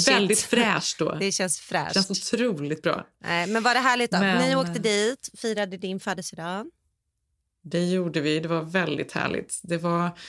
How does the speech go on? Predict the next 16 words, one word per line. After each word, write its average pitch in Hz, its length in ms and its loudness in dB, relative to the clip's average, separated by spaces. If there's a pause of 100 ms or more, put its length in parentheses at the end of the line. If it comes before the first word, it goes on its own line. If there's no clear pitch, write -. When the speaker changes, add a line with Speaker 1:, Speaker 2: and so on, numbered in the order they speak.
(480)
Speaker 1:
Jag 190 140 0
såg 226 280 4
ju. 220 60 4
Speaker 2:
bad, 220 340 0 (140)
ehm, 165 840 -2 (160)
det 175 200 0
var, 165 300 2
barnen 185 520 2
sprang, 175 420 0
eh, - 240 -6 (880)
kors 202 300 -4
och 165 80 -2
tvärs 180 420 -2
och 165 100 0
hade 165 300 -2
sig. 170 420 -2